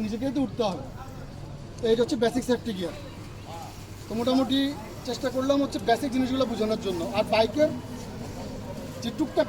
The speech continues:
কাজগুলো, এগুলো আপনারা বেসিক নলেজ রাখার চেষ্টা করবেন, তাহলে আপনারা যে কোনো সময় বিপদে পড়লে এই জিনিসটা কাজে লাগবে। অনেকের সময় ব্যাটারি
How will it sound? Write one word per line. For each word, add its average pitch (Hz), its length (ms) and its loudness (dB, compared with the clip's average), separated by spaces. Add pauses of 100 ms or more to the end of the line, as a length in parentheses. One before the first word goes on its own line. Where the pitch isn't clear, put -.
কাজগুলো, 233 320 0
এগুলো 233 160 0
আপনারা 262 220 0
বেসিক 233 180 -2 (180)
নলেজ 208 200 -2
রাখার 220 220 -2
চেষ্টা 233 240 -4
করবেন, 170 260 -6
তাহলে 214 240 2
আপনারা 220 200 -2
যে 214 100 -6
কোনো 226 160 -4
সময় 226 200 -2
বিপদে 226 320 -4
পড়লে 220 260 0 (760)
এই 196 80 -2
জিনিসটা 233 300 -2
কাজে 220 200 2
লাগবে। 196 220 -2
অনেকের 226 280 4
সময় 240 240 0
ব্যাটারি 214 220 0